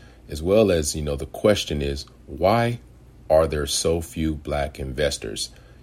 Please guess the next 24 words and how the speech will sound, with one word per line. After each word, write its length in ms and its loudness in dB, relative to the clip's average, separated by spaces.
You 80 -4
know, 60 4
I 60 2
found 280 2
this 260 -4
article 380 2
on, 240 -4
uh, 240 -4
TechCrunch, 680 -2
uh, 440 -2
written 360 -2
by, 240 0
uh, 240 -4
Richard 420 -2
Kirby. 420 -2
And, 480 0
you 140 -6
know, 260 -2
he 420 -6
really 300 2
highlighted 460 2
some 180 -8
good, 300 -2
um, 420 -6